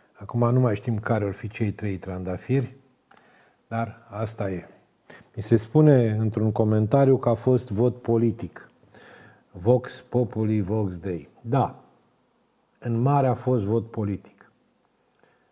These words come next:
La Piatra Neamț a fost vot politic. La Roman a fost vot politic. Dar în rest, Greu de spus că a fost vot politic. Uh, cum spuneam, Piatra Neamțu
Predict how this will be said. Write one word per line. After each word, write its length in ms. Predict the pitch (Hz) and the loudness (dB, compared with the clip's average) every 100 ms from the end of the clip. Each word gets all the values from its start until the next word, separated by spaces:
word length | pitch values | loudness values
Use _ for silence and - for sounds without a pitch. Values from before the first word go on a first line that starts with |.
| _ | _
La 240 | - 120 104 | -2 0 0
Piatra 480 | - 147 139 127 123 | 2 2 4 2 2
Neamț 440 | 135 131 104 - - | 2 2 -2 -6 -10
a 120 | 101 | -10
fost 280 | - 98 90 | -8 -8 -6
vot 240 | 90 85 | -8 -8
politic. 680 | - 85 78 - _ - _ _ _ _ _ _ _ _ _ | -10 -12 -12 -18 _ -20 _ _ _ _ _ _ _ _ _
La 200 | 101 101 | -4 0
Roman 380 | 123 143 117 101 | 2 2 2 -2
a 80 | 90 | -6
fost 260 | - 95 | -8 -10
vot 260 | 90 92 90 | -8 -12 -12
politic. 680 | - 87 80 - _ _ _ _ _ _ _ _ _ _ _ _ | -16 -14 -16 -18 _ _ _ _ _ _ _ _ _ _ _ _
Dar 200 | 120 110 | -2 0
în 280 | 107 101 104 | 0 -2 0
rest, 520 | 117 135 - - - _ _ _ _ _ _ _ _ _ _ _ _ | 0 0 -4 -16 -20 _ _ _ _ _ _ _ _ _ _ _ _
Greu 340 | 131 104 139 135 | -4 2 4 4
de 120 | 110 | 2
spus 260 | 107 104 - | -4 -10 -8
că 100 | 95 | -8
a 60 | |
fost 260 | - 101 90 | -6 -8 -6
vot 200 | 90 85 | -10 -10
politic. 440 | - 90 85 _ _ _ _ - - - - _ - | -14 -14 -18 _ _ _ _ -20 -20 -20 -20 _ -10
Uh, 300 | 104 107 101 | -6 -6 -2
cum 220 | 135 131 | 0 0
spuneam, 480 | - 127 143 156 131 | 2 4 4 4 4
Piatra 320 | 139 127 127 | 2 4 4
Neamțu 640 | 143 151 143 - 143 139 | 4 4 4 4 4 2